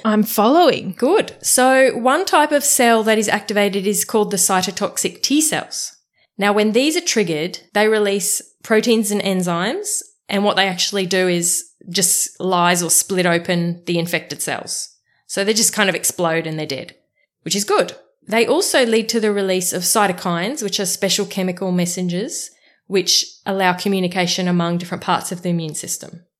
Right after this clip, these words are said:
Speaker 2: And if that's all happening appropriately, we get an appropriate immune response.
Speaker 1: Okay.
Speaker 2: Okay. So now remember that the H L A proteins are the ones that bind to the invader and they present it to the outside of the cell. Do you remember that?
Speaker 1: I do.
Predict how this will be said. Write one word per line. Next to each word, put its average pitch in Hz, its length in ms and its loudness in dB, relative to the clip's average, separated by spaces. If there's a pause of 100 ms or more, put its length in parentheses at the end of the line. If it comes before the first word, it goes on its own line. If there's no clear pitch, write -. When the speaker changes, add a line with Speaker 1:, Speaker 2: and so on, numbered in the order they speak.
(380)
Speaker 2:
And 175 320 -2
if 180 140 -4
that's 262 240 0
all 214 120 -2
happening 185 540 -2
appropriately, 185 720 -2
we 190 140 -4
get 185 160 -2
an 175 120 0
appropriate 165 500 -4
immune 165 240 -6
response. - 600 -10 (160)
Speaker 1:
Okay. 214 420 0 (380)
Speaker 2:
Okay. 196 460 -2 (380)
So 240 200 2
now 233 180 4
remember 247 500 2
that 262 260 -2
the 214 180 -2
H 240 240 0
L 233 140 0
A 226 120 0
proteins 214 540 0
are 202 120 2
the 208 80 2
ones 190 420 0
that - 180 -2
bind 185 340 0
to 202 80 -4
the 196 120 -2
invader 180 640 -2
and 185 120 -2
they 180 120 0
present 180 420 -2
it - 100 -6
to 185 80 -4
the 175 120 0
outside 170 360 -6
of 160 120 -8
the 175 60 -8
cell. 151 500 -6 (560)
Do 160 80 -8
you 156 120 -6
remember 156 340 -6
that? 180 380 -8
Speaker 1:
I 214 140 2
do. 247 520 4